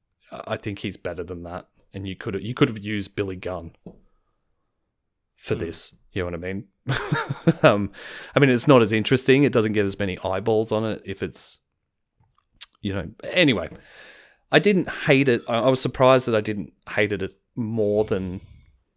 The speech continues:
Speaker 1: I thought I would with Orange Cassidy losing, 'cause I genuinely thought he might win. Uh, <laughs> but
Speaker 2: Hmm.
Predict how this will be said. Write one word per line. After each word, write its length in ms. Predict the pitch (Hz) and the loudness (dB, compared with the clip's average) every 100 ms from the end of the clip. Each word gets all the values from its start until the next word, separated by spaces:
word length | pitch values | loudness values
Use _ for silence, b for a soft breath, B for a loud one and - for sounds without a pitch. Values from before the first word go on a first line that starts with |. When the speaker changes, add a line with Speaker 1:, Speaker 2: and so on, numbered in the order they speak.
| _ _ _ - | _ _ _ -14
Speaker 1:
I 80 | 87 | -8
thought 320 | - 110 117 | 0 2 4
I 80 | 117 | 2
would 300 | 127 156 180 | 2 0 -2
with 220 | 107 - | -8 -6
Orange 280 | 101 98 - | -6 -6 -4
Cassidy 360 | 101 95 90 | -4 -4 -6
losing, 360 | 92 104 143 151 | -4 -4 -4 -6
'cause 140 | 104 | -4
I 100 | 90 92 _ - | -6 -8 _ -6
genuinely 360 | 95 98 95 | -4 -4 -6
thought 300 | - 90 - | -6 -6 -6
he 100 | 107 | -6
might 300 | 98 95 90 | -6 -6 -6
win. 300 | 95 113 135 - _ _ | -6 -6 -6 -10 _ _
Uh, 260 | 95 92 90 427 359 180 | -8 -8 -8 -4 0 0
<laughs> 200 | - - | -2 -4
but 460 | 143 123 113 95 - _ _ - B B B B B | -4 0 2 2 0 _ _ -20 B B B B B
Speaker 2:
Hmm. 180 | 110 | -14